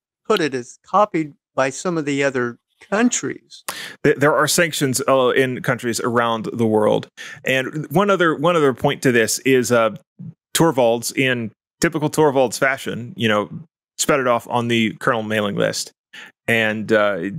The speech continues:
Speaker 2: he basically said, "Look, guys, I'm from Finland. There's no love lost between me and the <laughs> Russians." <laughs> Which is like, okay, that's fine.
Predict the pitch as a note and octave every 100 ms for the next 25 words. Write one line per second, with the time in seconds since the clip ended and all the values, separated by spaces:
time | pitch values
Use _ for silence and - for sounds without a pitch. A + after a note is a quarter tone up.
0 | C3+ C#3 A#2 C3 C#3+ - B2+ - - C#3
1 | F#3 C3+ B2 C3+ E3 D#3 C3+ A#2+ A2+ G2+
2 | G#2 - D3 D#3+ A#2+ B2+ A2 A2 G2+ G2+
3 | F#2 E2 - A2+ C3 A#2 A2 G#2+ G2+ A2
4 | - - - - - - - - _ _
5 | _ - D#3+ - E3+ - E3 - D#3+ -
6 | - - C#3 F3 D3+ - - - - -
7 | - - - - - - - G3+ F3 G3
8 | A3 A3 G#3+ G#3+ G#3+ E3+ B2+ G#2 B2 A#2+
9 | - G2+ G2